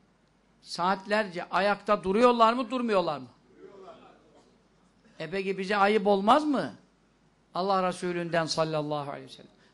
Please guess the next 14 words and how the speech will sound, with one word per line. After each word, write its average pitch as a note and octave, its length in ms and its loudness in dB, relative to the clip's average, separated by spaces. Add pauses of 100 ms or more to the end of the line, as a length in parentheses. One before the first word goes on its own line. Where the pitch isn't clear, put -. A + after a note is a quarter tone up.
(120)
bahsedilirken E3+ 880 -4 (1400)
efendim E3+ 460 -6
bir A3 80 -8
saat, F#3+ 480 -4
bir G#3+ 120 -8
buçuk F#3+ 280 -12
saat G3+ 420 -4 (640)
içerisinde F#3 920 -4 (320)
hemen G#3 320 -4
ayaklanırsak, F#3+ 880 -2 (1500)
kaçmaya F#3+ 540 -2
kalkarsak F#3 680 0 (1800)
yakalanmaz G3+ 640 0
mıyız? B3 380 -8